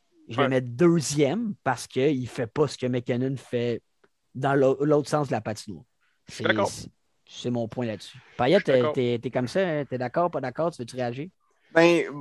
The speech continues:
Speaker 3: moi, mon, mon point de dire que je vais mettre McKinnon en premier parce qu'il a, il a plus prouvé qu'il est capable de, de jouer en termes d'équipe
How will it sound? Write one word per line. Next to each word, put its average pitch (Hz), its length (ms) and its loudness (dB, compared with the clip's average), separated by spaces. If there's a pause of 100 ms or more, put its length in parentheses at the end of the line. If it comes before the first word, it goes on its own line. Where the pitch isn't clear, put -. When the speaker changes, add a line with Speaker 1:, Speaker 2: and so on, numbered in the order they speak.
Speaker 3:
moi, 190 260 10
mon, 165 240 8
mon 139 200 8
point 180 400 4
de 165 100 2
dire 147 240 -2
que 160 160 0
je 147 60 -6
vais 147 80 0
mettre 156 200 -2
McKinnon 156 460 -2
en 156 160 2
premier 143 420 0
parce 156 220 -2
qu'il - 180 -2
a, 156 220 4
il 139 260 2
a 131 40 2
plus 160 280 -2
prouvé 147 440 0
qu'il 151 80 -4
est 139 40 -4
capable 147 380 6
de, 131 220 4
de 131 160 2
jouer 139 240 0
en 143 80 2
termes 151 240 2
d'équipe 185 480 4